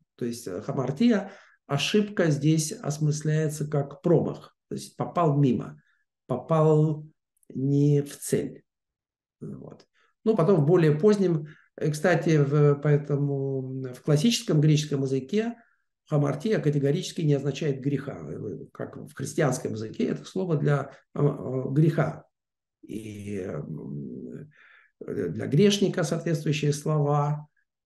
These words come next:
Вот. И г-, глагол эмертон, э, это означает «согрешил», признание, приняв грех. Никаких таких коннотаций в классическом греческом слове, конечно, нет.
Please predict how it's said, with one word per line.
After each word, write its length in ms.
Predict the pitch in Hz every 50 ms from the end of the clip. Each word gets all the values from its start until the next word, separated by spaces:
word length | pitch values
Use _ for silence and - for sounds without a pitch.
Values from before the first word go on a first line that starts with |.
| _ _ _ -
Вот. 760 | - 151 139 139 135 135 135 139 135 135 127 - - - - - - - - - -
И 320 | - - 139 139 131 131 131
г-, 360 | 127 123 123 131 117 120 127
глагол 680 | 123 139 131 131 127 127 123 139 156 175 185 185 180 -
эмертон, 520 | 156 151 165 165 156 147 151 156 147 135 135
э, 40 | 135
это 320 | 127 - 104 - - 143
означает 460 | 131 123 135 123 - 156 151 139 -
«согрешил», 640 | - 143 131 135 135 135 - - - 98 85 80 - -
признание, 400 | - - 101 - 120 117 98 -
приняв 280 | - - 123 113 107 -
грех. 280 | 107 - - - - - _ _ _ _
Никаких 720 | - 147 151 165 180 202 214 208 170 180 165 151 156 120 123
таких 240 | 127 120 120 120
коннотаций 600 | - 147 131 135 135 - 208 214 208 - 170 147 -
в 200 | - - _ _
классическом 560 | - 147 123 - - 156 - - - 139 135
греческом 400 | 143 147 135 120 - - 147 131
слове, 300 | 127 - 151 135 127 120
конечно, 380 | - 135 123 120 110 - - 107
нет. 320 | 107 135 190 233 233